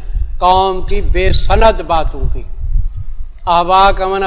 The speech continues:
خواہشات بھی ہے اور دوسرا معنی کیا ہے؟ جھوٹے قصے۔ نہ اتباع کرو قوم کی بے سند باتوں کی، کہ تاکہ وہ گمراہ ہو چکے پہلے سے، اور گمراہ کیا انہوں نے؟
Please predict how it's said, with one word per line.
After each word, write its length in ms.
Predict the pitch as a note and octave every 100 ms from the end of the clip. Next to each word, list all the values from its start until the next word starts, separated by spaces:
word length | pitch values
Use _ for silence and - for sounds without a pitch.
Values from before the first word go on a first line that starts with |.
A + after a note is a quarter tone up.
| F3+
خواہشات 580 | F#3 F#3 F#3 F#3+ G3 G3+
بھی 220 | G#3+ A3
ہے 100 | G#3
اور 140 | G3+
دوسرا 320 | F#3 G3 F#3 G#3
معنی 240 | G#3+ G#3+
کیا 200 | A3+ A3+
ہے؟ 180 | F3+ C3+ - - - - - - - -
جھوٹے 480 | A#3+ D#4 D#4 - C4 B3 -
قصے۔ 380 | A#3 - A#3 - - - - _ _ _ _ - _ _ -
نہ 100 | F#3+
اتباع 680 | A3+ A#3+ - A3 G#3 G#3+ G#3
کرو 280 | G3+ F#3+ F#3
قوم 380 | F#3 F#3+ F#3+
کی 140 | F3+ F3
بے 220 | D3 F#3+
سند 400 | - F#3+ G#3 F3
باتوں 400 | F3+ F3 F3 E3+
کی، 260 | E3 D#3+ D3 - - -
کہ 120 | F#3+
تاکہ 540 | F3+ F#3 F#3 F3+ F3 F3+
وہ 160 | E3 D3+ D3+
گمراہ 480 | F#3 F#3 F#3+ F#3 E3
ہو 200 | E3 E3
چکے 320 | D#3+ D#3 D3+
پہلے 460 | - F3+ F3+ F3+
سے، 340 | C#3+ F3+ E3+ D#3 - - -
اور 160 | F3+ F3 D3+
گمراہ 540 | D#3+ E3+ F3+ F3+ F#3 -
کیا 140 | F3
انہوں 300 | F3 E3 F3
نے؟ 140 | G3+